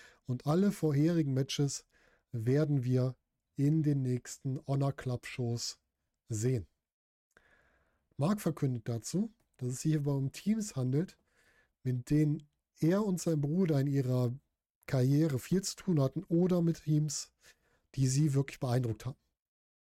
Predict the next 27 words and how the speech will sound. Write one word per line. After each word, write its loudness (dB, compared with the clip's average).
Und -4
jetzt 0
rufen 0
sie -4
abwechselnd -2
die 0
Teams -4
heraus, -6
die -4
daran 0
teilnehmen. -8
Und 0
jedes 2
Team 0
erhält 0
immer -2
so -4
viel -6
Zeit, -4
dass -6
sie -8
sich -8
kurz -6
mit -6
Mark -2
austauschen -2
können, -2